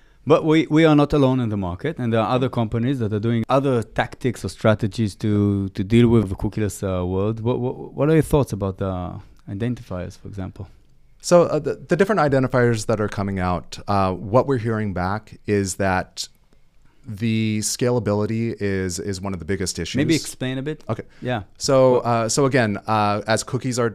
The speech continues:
Speaker 2: are deprecated, uh, there are different approaches on how people are going to identify, you know, users to target. Uh, hashed emails, uh, cell phones, um,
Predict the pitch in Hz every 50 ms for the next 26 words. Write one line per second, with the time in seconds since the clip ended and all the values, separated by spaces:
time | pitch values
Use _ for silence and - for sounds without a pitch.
0 | - - 107 107 90 92 87 - - - 90 82 85 85 87 - - - - 95
1 | 95 95 92 95 95 95 95 92 87 113 104 - 131 113 107 - - 110 101 95
2 | - - 95 87 - - 87 90 90 85 76 - - - 104 104 101 - - 107
3 | - 101 95 92 92 92 87 92 90 90 87 - 98 92 87 - 82 87 80 90
4 | 87 87 82 - 85 82 82 80 80 80 80 - _ _ _ _ - 82 78 -
5 | 95 90 90 87 82 85 82 - - 92 - 104 98 80 65 - - - - -
6 | - - - - - - 92 92 90 87 87 87 87 85 - - - - - -
7 | 95 92 - - 101 95 92 92 90 90 87 87 87 85 82 82 80 78 - -
8 | 80 85 85 80 - - - 98 92 - - 87 85 85 82 82 80 80 80 78
9 | - - - - 87 85 82 82 80 87